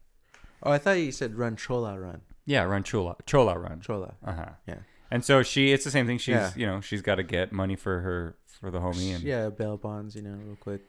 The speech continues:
Speaker 1: you know.
Speaker 2: Yeah. Mm-hmm. And then, uh, yeah, it's, it's got, uh, like, Mexican techno. Is there? Yeah, I mean, yeah, it's like, uh, what is that called?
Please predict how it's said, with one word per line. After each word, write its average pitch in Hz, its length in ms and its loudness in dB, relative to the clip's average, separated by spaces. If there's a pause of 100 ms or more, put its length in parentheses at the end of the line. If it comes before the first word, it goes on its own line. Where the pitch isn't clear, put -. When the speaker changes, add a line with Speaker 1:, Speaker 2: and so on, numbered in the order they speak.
(120)
Speaker 1:
you 110 60 -12
know. 101 120 -10
Speaker 2:
Yeah. 85 280 -4 (200)
Mm-hmm. 92 220 -10 (260)
And 101 120 -4
then, 104 260 0
uh, 98 240 0
yeah, 143 240 8
it's, - 160 0
it's 120 160 -2
got, 107 360 4
uh, 85 260 -4 (380)
like, 90 460 -6
Mexican 101 480 -4
techno. 113 420 -6
Is 123 120 -6
there? 151 180 -6
Yeah, 208 240 4
I 127 60 4
mean, 123 240 2
yeah, 143 160 4
it's - 100 -4
like, 113 240 -2
uh, 110 140 2
what 110 100 2
is 101 80 -4
that 82 240 -6
called? 76 320 -10